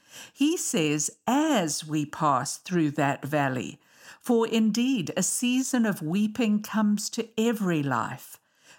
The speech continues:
But for those who long for God's presence, whose hearts cry out for him,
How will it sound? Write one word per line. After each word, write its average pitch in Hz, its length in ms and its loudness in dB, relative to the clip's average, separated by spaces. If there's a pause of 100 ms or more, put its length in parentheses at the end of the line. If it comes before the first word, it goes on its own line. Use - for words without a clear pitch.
(120)
But 226 400 0
for 202 160 0
those 208 520 2
who 196 180 0
long 175 400 2
for 190 160 -2
God's 160 420 0
presence, 170 800 -2 (220)
whose 220 260 0
hearts - 580 -2
cry 208 440 2
out 180 300 0
for - 160 -4
him, 170 480 0